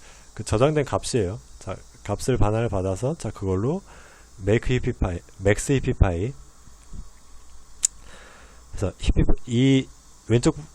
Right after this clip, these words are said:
부분 트리와 오른쪽 부분 트리로, 자, 최대 힙을 되도록 구성하는 게 이게 맥스 히피파이입니다. 자, 이때, 자, 일 번을 보겠습니다. 자, 자료의 수가 N개다. 자,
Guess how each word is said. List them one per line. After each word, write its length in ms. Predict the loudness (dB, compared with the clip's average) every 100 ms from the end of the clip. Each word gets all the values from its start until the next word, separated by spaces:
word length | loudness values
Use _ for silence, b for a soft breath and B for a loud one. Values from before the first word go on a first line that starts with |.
| -20 -6
부분 240 | 0 0
트리와 320 | 2 6 8
오른쪽 320 | 8 6 4
부분 260 | 2 2 0
트리로, 640 | 0 2 2 4 4 2 -2 -10
자, 500 | -12 -8 -8 -10 -12 -14 -2
최대 280 | 2 4 6
힙을 160 | 6 8
되도록 680 | 8 6 0 -2 -2 -2
구성하는 540 | -2 2 2 2 0 2
게 260 | 2 2
이게 240 | 0 -2 -2
맥스 300 | -2 -2 -4
히피파이입니다. 800 | -4 -6 -4 -6 -8 -14 -16 -18 B B B B B B B -20 -8
자, 120 | -4
이때, 640 | -4 -4 0 4 4 4 0 -6 -8 -10 -14 B B B -10
자, 100 | -8 -8 -8 -10 -12 -14 -14 -16 -18 -18 -16 -10
일 120 | -6
번을 180 | -4 0
보겠습니다. 800 | 0 -2 -6 -10 -10 -10 -12 -12
자, 200 | -10 -12 -8
자료의 340 | -2 2 4
수가 260 | 4 2 0
N개다. 640 | 0 0 0 0 -2 -4 -8
자, 380 | -10 -12 -12